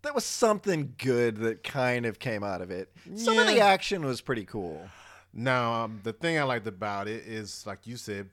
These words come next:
Speaker 2: just a second ago, the action was not bad.
Speaker 1: Right.
Speaker 2: You know, uh, 'cause, pr-, mo-, matter of fact, the guy, Mar DeCasa, uh,
Speaker 1: Right. So, yeah, this is one of the things I want to discuss. Okay. So,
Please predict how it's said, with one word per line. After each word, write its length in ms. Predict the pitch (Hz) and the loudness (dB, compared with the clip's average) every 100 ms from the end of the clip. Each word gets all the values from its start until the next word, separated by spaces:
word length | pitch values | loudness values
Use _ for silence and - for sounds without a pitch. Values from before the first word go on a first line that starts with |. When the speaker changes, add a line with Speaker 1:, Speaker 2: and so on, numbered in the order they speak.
| - | -16
Speaker 2:
just 200 | 98 139 | -14 -12
a 40 | |
second 340 | - 160 117 104 | -6 -6 -6 -8
ago, 300 | 98 98 104 | -8 -8 -8
the 100 | 113 | -2
action 380 | 135 143 131 110 | 0 0 -2 -6
was 120 | 98 | -6
not 220 | 98 90 | -10 -10
bad. 320 | 90 82 64 - - | -12 -14 -16 -18 -16
Speaker 1:
Right. 300 | 110 - - _ - | -10 -10 -12 _ -14
Speaker 2:
You 160 | 90 | -12
know, 320 | 90 90 90 - | -10 -12 -12 -12
uh, 140 | 101 | -8
'cause, 220 | - 175 | -2 -2
pr-, 120 | 131 170 | -2 -6
mo-, 280 | 180 170 143 | -4 -2 -4
matter 300 | 160 165 151 | -2 -2 -4
of 60 | |
fact, 260 | - 165 139 | -2 -4 -4
the 80 | 120 | -4
guy, 260 | 139 143 | -2 0
Mar 360 | 120 123 131 127 | -2 -4 -4 -4
DeCasa, 720 | 117 - 127 139 - 151 147 131 - - | -8 -8 -8 -6 -6 -6 -8 -14 -20 -20
uh, 20 | 95 | -2
Speaker 1:
Right. 340 | 143 123 113 - | 2 4 2 0
So, 80 | |
yeah, 220 | 160 147 139 | 2 4 4
this 180 | 160 | 2
is 60 | 185 | 2
one 160 | 175 175 | 4 6
of 80 | 165 | 4
the 100 | 147 | 2
things 200 | 151 147 | 2 4
I 60 | 131 | 2
want 120 | 127 | 2
to 60 | |
discuss. 280 | 107 - 208 202 | -4 -6 -6 -4
Okay. 260 | 147 117 - - - - | -4 -4 -6 -14 -20 -20
So, 380 | - 151 151 147 | -4 0 2 0